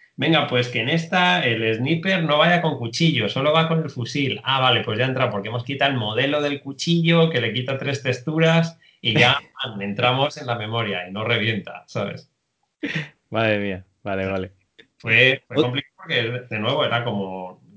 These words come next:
Speaker 1: no sabíamos nada, estábamos aprendiendo todos.
Speaker 2: Oye, y el cambio de, de, digamos, ese caos que teníais en Dynamic, ¿no? De que cada uno entraba a la hora que, que quería
Speaker 1: No, eso
Speaker 2: y luego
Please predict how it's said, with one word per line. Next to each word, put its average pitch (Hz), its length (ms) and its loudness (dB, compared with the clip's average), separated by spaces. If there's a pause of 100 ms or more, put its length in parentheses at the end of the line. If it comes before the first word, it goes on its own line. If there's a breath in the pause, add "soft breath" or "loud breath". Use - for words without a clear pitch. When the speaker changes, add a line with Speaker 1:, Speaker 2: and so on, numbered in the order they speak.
(160)
Speaker 1:
no 98 140 -8
sabíamos 131 600 0
nada, 120 320 -2
estábamos 110 360 -4
aprendiendo 123 500 -2
todos. - 460 -8 (920)
Speaker 2:
Oye, 139 380 2
y 123 200 2
el 117 240 2
cambio 151 380 2
de, 151 400 2
de, 120 300 0
digamos, 120 320 -4
ese 120 220 -4
caos 117 300 2
que 120 100 -6
teníais 113 440 -2
en 107 200 -4
Dynamic, 110 360 -2
¿no? 135 120 -2
De 156 100 0
que 101 120 -2
cada 107 240 2
uno 107 140 -2
entraba 104 320 2
a - 40 0
la 101 100 0
hora 104 220 2
que, 98 640 -4
que - 120 -16
quería 101 260 -2
Speaker 1:
No, 120 100 6
eso 104 220 4
Speaker 2:
y 113 100 -2
luego 117 200 2